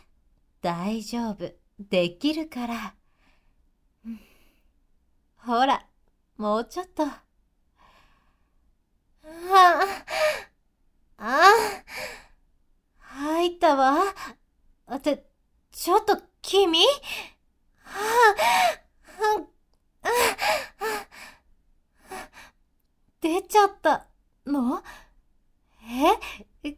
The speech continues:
気持ちよすぎて？もう、せっかちね。<laughs> あのね、今出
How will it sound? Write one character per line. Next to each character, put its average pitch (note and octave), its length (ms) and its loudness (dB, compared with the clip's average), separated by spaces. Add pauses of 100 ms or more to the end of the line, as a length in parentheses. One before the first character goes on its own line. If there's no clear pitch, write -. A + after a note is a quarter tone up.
(100)
気 E4 220 -2
持 D4 220 4
ち F#4 160 -4
よ F4+ 120 2
す F4+ 200 -2
ぎ F#4 200 2
て？ - 240 0 (1200)
も B3 920 0 (400)
う、 G#3 80 -10
せ G3+ 300 -2
っ A#3+ 120 -10
か A#3+ 160 -2
ち F3 200 -12
ね。 D4+ 720 -2 (460)
<laughs> D4+ 400 -12 (1040)
あ E3+ 280 -4
の G#3 200 2
ね、 A#3 280 2 (680)
今 G#3+ 400 0
出 F3 80 -2